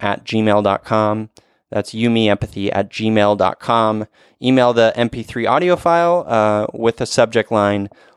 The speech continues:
"One hundredth episode celebration." Uh, if you can, please try to record in a quiet place.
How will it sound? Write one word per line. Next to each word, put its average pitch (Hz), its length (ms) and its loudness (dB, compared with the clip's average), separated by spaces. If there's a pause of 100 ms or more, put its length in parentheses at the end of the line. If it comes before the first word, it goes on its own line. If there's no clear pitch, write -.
"One 113 160 0
hundredth 143 580 -2
episode 110 480 -2
celebration." - 720 -4 (480)
Uh, 113 400 2
if 117 120 -8
you - 40 -20
can, 220 240 0
please 165 240 -2
try 143 200 0
to 135 40 0
record 123 400 0
in 113 120 -6
a - 20 -4
quiet 147 380 0
place. 135 500 -2